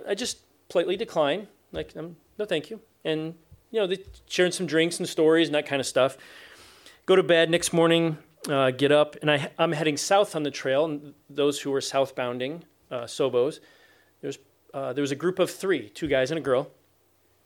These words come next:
uh, three friends. They're just hiking together. And by lunchtime, the girl in the group is extremely sick. Um,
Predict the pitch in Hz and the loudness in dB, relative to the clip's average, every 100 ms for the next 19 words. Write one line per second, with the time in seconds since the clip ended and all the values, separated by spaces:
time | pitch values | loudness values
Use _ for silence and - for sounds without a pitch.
0 | _ - - 131 127 127 180 165 139 127 | _ -18 -4 0 0 0 -2 0 -2 -2
1 | 131 127 - 131 156 147 120 123 - - | -6 -6 -4 -4 -2 -4 -2 -4 -6 -18
2 | - - - _ _ - 143 139 135 135 | -20 -20 -20 _ _ -8 -2 0 0 0
3 | 123 - _ _ _ _ _ - 151 151 | -6 -12 _ _ _ _ _ 0 2 4
4 | 233 247 175 156 143 135 185 160 131 120 | 2 0 0 0 0 0 0 0 -2 -4
5 | 127 127 _ _ _ _ 143 120 - - | -6 -6 _ _ _ _ -10 -8 -10 -12
6 | _ 147 - - 139 127 - - 107 _ | _ -12 -10 -6 -4 -4 -6 -10 -12 _
7 | - _ _ _ _ _ _ _ 123 113 | -20 _ _ _ _ _ _ _ -12 -12
8 | 107 107 | -12 -16